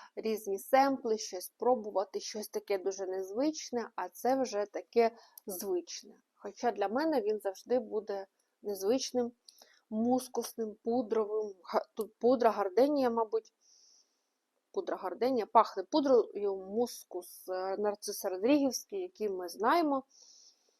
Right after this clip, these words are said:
Отже, я його повернула. Я дуже рада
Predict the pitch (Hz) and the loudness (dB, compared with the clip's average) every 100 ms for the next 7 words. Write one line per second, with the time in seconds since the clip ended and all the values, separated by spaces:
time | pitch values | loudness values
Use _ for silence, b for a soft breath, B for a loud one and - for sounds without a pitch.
0 | _ _ - - b b b b b b | _ _ -20 -20 b b b b b b
1 | b _ _ - 311 302 294 302 285 269 | b _ _ 2 4 6 10 12 12 10
2 | 247 240 262 311 427 440 427 - - 226 | 4 4 8 12 12 12 12 8 0 6
3 | 269 269 240 220 208 220 240 302 349 370 | 6 6 2 -2 -2 4 6 8 10 8